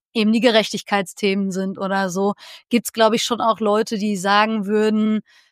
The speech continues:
ähm, das hat doch gerade was so die evangelischen Landeskirchen betrifft, in den letzten Jahren ein viel stärkeres Gewicht bekommen als, ich weiß nicht, ich will gar keine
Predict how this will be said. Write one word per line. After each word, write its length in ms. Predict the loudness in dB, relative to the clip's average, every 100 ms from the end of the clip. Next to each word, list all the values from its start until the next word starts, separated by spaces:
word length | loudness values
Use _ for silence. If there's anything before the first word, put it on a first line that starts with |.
| _ -4
ähm, 600 | 0 2 2 2 0 -2 -8 _ _ _
das 260 | 0 0 0
hat 140 | -2
doch 340 | 2 0 0 -12 _
gerade 420 | 0 2 4 2
was 200 | -2 -2
so 140 | -4 -4
die 180 | -4
evangelischen 1200 | -4 -4 -4 -2 0 0 0 -2 -2 -2 -2 -4 -8 _ _ _ 0
Landeskirchen 880 | 2 4 2 0 0 2 2 0
betrifft, 500 | 0 -2 0 0 0
in 120 | -2 -2
den 120 | 0
letzten 380 | 0 -2 -4 0
Jahren 380 | 2 2 2
ein 100 | 0
viel 220 | 0 2 2
stärkeres 560 | 2 0 2 -4 -2
Gewicht 340 | -4 -4 -8 -12
bekommen 540 | -6 -2 0 0 -2
als, 560 | 0 0 0 -4 -10 -14 _ -20 -20 _
ich 160 | -8 -2
weiß 180 | -2 -2
nicht, 140 | -4
ich 100 | -4
will 140 | -4 2
gar 180 | 2 0 _
keine 480 | -2 0 2 -2